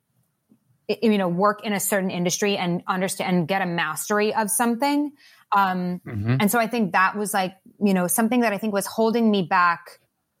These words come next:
Speaker 1: more so mentally, 'cause I definitely,
Speaker 2: Yeah.
Speaker 1: like, I, I progressed immensely doing that, but I think mentally it held me back. And I think that I have more confidence in myself as a brand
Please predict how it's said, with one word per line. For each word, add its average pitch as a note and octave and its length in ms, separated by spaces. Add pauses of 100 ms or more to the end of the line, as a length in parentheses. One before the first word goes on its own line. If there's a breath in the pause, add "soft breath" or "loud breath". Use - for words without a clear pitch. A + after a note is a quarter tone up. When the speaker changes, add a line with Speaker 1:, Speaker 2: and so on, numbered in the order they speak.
(160)
Speaker 1:
more A#3+ 340
so E4 260
mentally, E3+ 1000 (180)
'cause G#3+ 140
I G#3+ 120
definitely, A3+ 640
Speaker 2:
Yeah. G#3 60
Speaker 1:
like, F#3+ 320 (160)
I, F#3 360 (240)
I F#3+ 160
progressed A3+ 500
immensely F#3 720
doing D#3 400
that, C#3 260 (320 loud breath)
but G#3 80
I G#3 60
think G#3+ 200
mentally F#3+ 640
it - 120
held F3 260
me E3 140
back. D3 360
And E3+ 120
I E3+ 80
think E3+ 260
that F3 100
I D#3+ 160 (180)
have E3+ 340 (360 loud breath)
more E3+ 680 (360)
confidence G3+ 760
in G3 180
myself F3 680
as F3 180
a E3+ 60
brand D#3+ 640